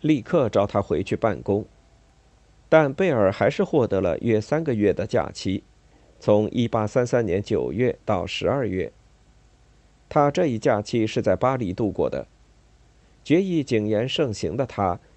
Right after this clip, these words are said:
原打算只光顾特拉西夫人的沙龙，但是他很快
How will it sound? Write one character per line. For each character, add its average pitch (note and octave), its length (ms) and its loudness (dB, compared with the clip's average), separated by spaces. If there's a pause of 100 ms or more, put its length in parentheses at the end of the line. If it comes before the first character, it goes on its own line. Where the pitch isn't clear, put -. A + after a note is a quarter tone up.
原 C#3+ 200 2
打 A2+ 180 0
算 G#2 320 0
只 F#2 220 -4
光 B2 260 2
顾 A#2+ 240 0
特 - 140 -4
拉 G#2 160 4
西 C#3 220 -6
夫 A#2 180 -2
人 F#2 160 0
的 D#2 100 0
沙 F#2+ 240 -2
龙， C#2+ 240 -2 (640)
但 D#3+ 180 2
是 C#3 260 0
他 C#3+ 200 -4
很 F#2 260 -2
快 C#3 320 0